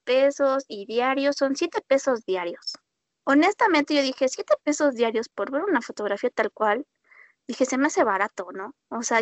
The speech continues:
yo la verdad es que, y no es que me crea la, la última coca en el desierto, para nada, o sea, n-, no, nada que ver. Simple y sencillamente, o sea, dije, "Creo que sí es una cantidad, pues,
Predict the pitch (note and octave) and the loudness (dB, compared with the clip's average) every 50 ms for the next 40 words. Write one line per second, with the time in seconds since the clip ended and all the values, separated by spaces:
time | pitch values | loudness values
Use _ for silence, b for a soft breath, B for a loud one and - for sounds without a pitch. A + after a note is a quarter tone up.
0 | A#3 - - D4+ E4+ F4+ F#4+ F4 C#4 A#3+ A3 C#4 B3 C#4 D4 - - - B3 A3+ | 2 4 6 6 8 8 6 6 6 4 4 2 2 0 0 -2 -4 -4 -4 -4
1 | B B B B B B _ - C4 C4 C#4+ F4 - - G#4+ F#4+ C#4+ A#3 - - | B B B B B B _ 0 2 2 2 0 -2 -4 -2 -2 -2 0 2 2
2 | B3+ B3 B3+ B3+ B3+ B3+ G#3+ G#3 G3+ G3 G3+ A3+ A3+ A#3+ A#3+ B3+ B3 C4 C4+ D4 | 2 2 4 2 2 2 2 2 2 2 2 2 2 2 2 2 2 2 4 4
3 | B3+ A#3 - A#3 B3+ - C4+ C4 C4+ A#3+ G#3 - F#3 F#3+ - - C4 - - A3+ | 4 2 0 -4 -4 -2 0 0 0 0 0 -2 -4 -2 -2 -4 -4 -4 -6 -6
4 | - - B3+ B3 A#3+ A#3 A#3+ A#3+ B3+ C4+ C4 C4 C4+ D4 B3 G#3+ A3+ - - A3+ | -2 0 2 2 2 2 0 2 2 4 4 4 4 2 0 0 -2 -4 -4 -4
5 | G#3 G#3 G#3+ G#3+ G#3+ G#3 G3 - - _ _ _ _ _ _ _ - A3 A3 A3 | -2 -2 -2 -4 -4 -6 -6 -10 -14 _ _ _ _ _ _ _ -2 0 2 2
6 | A3 A3+ B3 C4 B3+ A#3+ A#3 A#3 B3+ C#4 C#4 - - C4 A#3 G#3+ G3+ B3+ D#4 - | 4 2 2 2 0 2 2 2 2 2 0 0 0 0 2 2 2 2 0 -2
7 | B B B B B B B B _ - - C#4+ D4 D4 E4 - C4 B3+ - C4 | B B B B B B B B _ 2 4 6 6 8 6 6 6 4 4 2
8 | C4+ C4+ C4 B3+ B3+ B3 C4 A#3+ B3+ B3 A#3 A#3 A3+ A#3 - A3+ A3 - _ - | 2 4 4 2 4 4 4 4 4 4 2 0 0 2 2 2 0 0 _ 2
9 | C4 C4+ C#4 D4+ - D#4+ D4+ - - C4 C4 C#4 C#4 C4+ A3+ - - D4+ A#3+ G#3+ | 4 6 6 4 4 0 0 2 2 0 2 2 2 2 2 0 -2 -6 -4 -2
10 | G#3 G#3 A3 A#3 C4 - _ _ - G#3 G3 - - - - | 0 0 0 0 -2 -6 _ _ 0 0 0 -2 -6 -16 -20